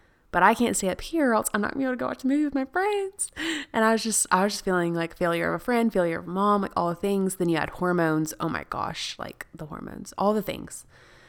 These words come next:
And I remember calling Thomas or something, or he came upstairs, and I just handed Maddox to Thomas and went to the room, shut the door, and cried. And then he came in,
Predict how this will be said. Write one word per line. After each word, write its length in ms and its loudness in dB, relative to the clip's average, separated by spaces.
And 300 0
I 80 0
remember 640 -4
calling 300 -4
Thomas 380 -10
or 60 -10
something, 460 -12
or 80 -8
he 100 -2
came 200 -4
upstairs, 560 -8
and 160 -4
I 120 -4
just 360 -4
handed 360 -6
Maddox 400 -2
to 120 -6
Thomas 440 2
and 120 -2
went 140 -2
to 40 -4
the 100 0
room, 380 0
shut 140 -6
the 60 -4
door, 120 2
and 100 -4
cried. 420 4
And 60 4
then 80 8
he 40 6
came 220 4
in, 420 2